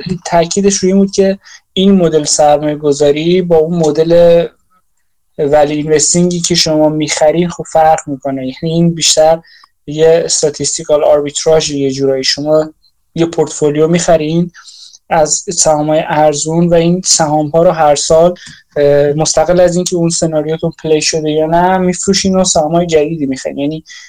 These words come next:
با اون مدل ولی اینوستینگی که بخرین و پیشنت باشین تا، اه، گپ بسته بشه هم لزوماً یکی نیست. یه دلیل خیلی واضحش هم، حالا بجز اینکه کلا استراتژی اینه،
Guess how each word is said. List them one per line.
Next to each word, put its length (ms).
با 100
اون 160
مدل 400
ولی 220
اینوستینگی 560
که 180
بخرین 560
و 40
پیشنت 480
باشین 360
تا، 280
اه، 440
گپ 380
بسته 380
بشه 280
هم 480
لزوماً 400
یکی 380
نیست. 240
یه 200
دلیل 360
خیلی 220
واضحش 600
هم، 240
حالا 160
بجز 280
اینکه 320
کلا 240
استراتژی 640
اینه، 440